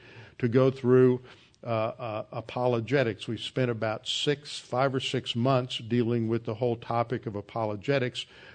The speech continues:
coming out of, uh, First Peter, uh, chapter three,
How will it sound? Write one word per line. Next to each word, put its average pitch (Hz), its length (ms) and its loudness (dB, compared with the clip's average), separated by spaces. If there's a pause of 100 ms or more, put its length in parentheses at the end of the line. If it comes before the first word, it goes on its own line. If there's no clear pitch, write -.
coming 127 320 2
out 120 160 0
of, 113 160 -4
uh, 110 140 -4
First 120 340 -2
Peter, 117 400 4 (420)
uh, 113 240 0
chapter 117 460 -2
three, 131 720 4